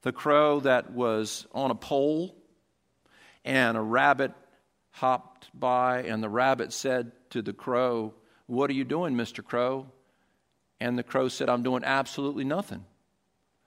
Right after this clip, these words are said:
And the rabbit said to the crow, "Can I do absolutely nothing?" And the crow said, "Well, I guess you can do whatever you want to."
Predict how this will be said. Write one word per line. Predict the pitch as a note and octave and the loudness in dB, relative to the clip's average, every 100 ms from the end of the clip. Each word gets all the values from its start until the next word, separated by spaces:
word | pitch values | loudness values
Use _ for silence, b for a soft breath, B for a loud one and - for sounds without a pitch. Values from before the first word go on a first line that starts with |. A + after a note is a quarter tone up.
| _ _ _ | _ _ _
And | C3 B2+ B2 | 0 2 2
the | A#2 | 0
rabbit | A2+ B2+ C3+ G#2+ | 2 4 2 0
said | - C#3+ B2 | -2 -2 -2
to | |
the | A#2+ | -4
crow, | A#2 C#3+ C3+ | -4 -2 -2
"Can | - C3+ | -2 -2
I | E3 | 0
do | E3+ | 0
absolutely | E3+ E3+ - F#3 F3 | -2 -2 -6 -6 -4
nothing?" | F3+ F#3+ A#3+ G#3+ _ _ _ _ _ _ _ _ | -6 -6 -8 -10 _ _ _ _ _ _ _ _
And | A#2+ | -6
the | A2+ | -4
crow | - B2+ | -2 -2
said, | C3+ C3 | -2 -4
"Well, | A#2 | -2
I | A#2 | -2
guess | C3 C3 | -2 -4
you | C#3 | -6
can | |
do | C3+ | -4
whatever | D3 D3 D3 | -2 -2 -2
you | D3 | -4
want | G#3 A#3 | -6 -8
to." | F#2+ | -14